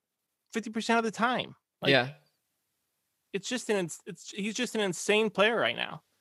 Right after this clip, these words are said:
Speaker 2: He is. And, and just for, for points of reference, uh, Soto led the league in walk rate last year. Um, Bryce Harper also had twenty percent walk rate and fewer Ks.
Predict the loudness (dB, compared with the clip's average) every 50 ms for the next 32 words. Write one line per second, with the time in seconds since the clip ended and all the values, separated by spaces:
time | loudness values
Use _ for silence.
0 | _ _ _ _ 2 4 8 8 10 10 10 8 6 4 2 0 0 2 2 4
1 | 4 4 4 2 2 0 0 2 2 4 4 4 2 0 -4 -6 -2 0 2 2
2 | 2 0 0 -2 -6 -8 -12 -20 _ _ -8 -2 0 0 0 2 0 0 2 4
3 | 2 2 2 2 -2 -2 -2 -4 -8 -10 -12 -14 _ _ _ -20 -20 -20 _ _
4 | _ _ -6 -4 -2 -2 -2 2 6 8 10 12 12 12 12 10 8 8 8 6
5 | 6 6 6 4 4 4 4 4 4 4 4 4 4 4 4 4 2 2 2 0
6 | -2 0 0 0 0 -2 -8 _ _ _ _ _ _ _ _ -4 0 2 2 2
7 | 2 0 -2 -6 -10 -12 -14 -16 -18 -4 4 6 8 8 8 10 8 8 8 8
8 | 8 8 10 10 8 8 6 4 6 8 8 8 8 8 6 2 -2 -8 -10 -20
9 | _ _ _ _ _ _ _ _ -2 0 2 2 2 0 0 0 0 2 2 4
10 | 4 4 4 4 2 2 2 2 -2 -6 _ _ -8 -4 -2 0 0 0 -2 -6
11 | -10 _ _ -2 2 2 4 4 2 2 2 2 2 2 0 -2 -6